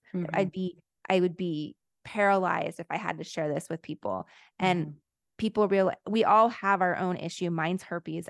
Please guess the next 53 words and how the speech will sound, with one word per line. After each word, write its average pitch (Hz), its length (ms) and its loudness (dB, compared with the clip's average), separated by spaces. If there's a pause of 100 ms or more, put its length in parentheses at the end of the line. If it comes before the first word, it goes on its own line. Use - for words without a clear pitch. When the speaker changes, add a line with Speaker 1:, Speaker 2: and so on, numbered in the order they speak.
Speaker 1:
Everybody 185 400 0
has 185 220 0
their 175 120 -2
own 165 120 -2
issue. - 400 -4
And 170 200 -2 (380)
we 202 140 2
have 196 140 4
to 208 100 -4
realize 175 300 4
that - 160 -4 (100)
this 196 200 -4
story, 196 640 6 (540)
this, 170 320 -4
the 175 80 -4
situation 196 520 2
is 165 140 -4
given 180 300 -2
to 226 140 -6
us - 420 -2 (200)
to 202 120 -4
learn. 175 340 2
It 185 160 -4
doesn't 196 260 0
happen 190 360 -6 (120)
to 180 100 2
you. 208 240 2
It's 175 140 -2
given 202 300 -2
to 240 140 -6
you. 254 320 -2 (460)
Speaker 2:
Mm. 165 380 -4 (280)
Speaker 1:
And 190 300 2 (480)
it's - 220 -4
your 208 300 6
responsibility 196 1080 0
to 185 240 -4
take 190 320 -2
it 214 120 4
and 175 160 -4
seize - 280 -6
it. - 180 0 (220)
You 170 60 0
don't 220 160 4
have 220 200 0
to 202 80 -10
be 214 140 0
like 196 180 4
me 196 200 0
and 185 120 -4
talk 175 220 -2
about 170 200 0
it 170 200 2